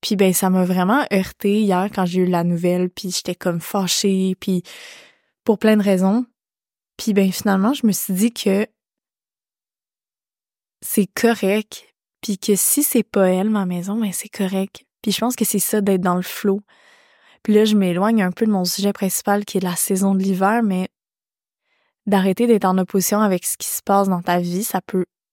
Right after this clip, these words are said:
quand même changer la vi-, notre vie, je pense. Puis si cette maison-là, ça marche, ben, ça va vraiment être cool. Puis si ça marche pas, ben, on continue à naviguer,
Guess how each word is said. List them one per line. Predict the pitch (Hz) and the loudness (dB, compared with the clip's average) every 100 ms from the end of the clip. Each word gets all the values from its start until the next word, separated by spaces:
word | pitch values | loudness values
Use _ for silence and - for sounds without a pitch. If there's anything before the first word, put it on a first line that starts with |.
| _ | _
quand | - 185 175 | -6 -4 0
même | 190 233 | 0 2
changer | - 202 190 190 | 0 0 0 2
la | 180 175 | 0 -2
vi-, | 185 - | -6 0
notre | 190 180 175 | 2 4 2
vie, | 175 185 | -2 -2
je | 175 | -4
pense. | - 180 190 - - - - - - _ _ | -6 -6 -6 -10 -14 -20 -20 -20 -20 _ _
Puis | - 196 190 180 - _ _ _ _ _ _ _ _ _ _ | 0 2 4 2 0 _ _ _ _ _ _ _ _ _ _
si | - - - 247 247 | -6 -2 4 4 4
cette | 233 - 185 | 2 0 2
maison-là, | 190 190 185 208 | 2 2 2 2
ça | - 185 | 2 0
marche, | 185 185 285 - | 2 2 0 -2
ben, | 190 | -2
ça | 180 - | -2 -6
va | 175 180 | -2 -2
vraiment | 180 185 185 | 0 2 2
être | 196 - | 0 -4
cool. | - 269 277 | 0 2 2
Puis | - | -2
si | - - | -4 -2
ça | 214 | 0
marche | 190 180 | -2 -4
pas, | - 277 | -4 -2
ben, | 269 233 _ _ _ _ _ - - - | -2 -4 _ _ _ _ _ -20 -16 -4
on | 185 | -2
continue | 190 185 - 196 208 | 0 -2 0 2 4
à | 196 | 4
naviguer, | 180 180 180 190 | 2 2 2 0